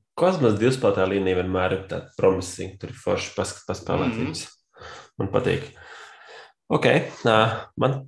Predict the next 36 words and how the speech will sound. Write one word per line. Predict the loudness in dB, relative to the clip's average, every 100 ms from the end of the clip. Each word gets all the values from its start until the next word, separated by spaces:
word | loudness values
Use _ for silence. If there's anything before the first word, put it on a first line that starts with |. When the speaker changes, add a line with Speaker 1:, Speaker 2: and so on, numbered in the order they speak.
| -2
Speaker 1:
ejam | 2 2
uz | 2
trešo | -2 0 0 0
vietu. | 0 -2
Man | -4 -2
trešajā | -2 -2 0 2
vietā | 4 2 2 -2 -2
ir | -4
kaut | -6 -6 -2
kas, | 0 0 -2 -10
kas | -4 -2 -2 -4 2
ir, | 4
ā, | 6 6 6 2 0 -4
arī | -4 -4 -4 -10 _ _ _ _ _ _
viegls. | -2 0 0 -2 -12 -16 -20 _ _ _ -20 -20 -20 -20 _ _
Bet | 0 4
vairāk | 4 4 0
spēlētāju | -4 -4 -4
spēlē. | -2 2 4
Ja | 6
nemaldos, | 6 4 2 -2
pat | -4
līdz | -4 -4
pieciem | -2 -2 -2 -4 -4 -8 -16 _ _ -20 -20 -12
spēlētājiem, | -10 -2 2 2 2 -2 0
varbūt | 0 0
līdz | -2
četriem, | 0 -2 -2 -6
es | -6
īsti | -6 -2
neesmu | 0 2
drošs. | 2 0 -8 _ -14 -12 -12 -18 _ _ _ _ _ _ _ _ _ _ _ -2
Un | 2
tas | 4 4 4
ir |
Walking | 6 6 4 4 2 0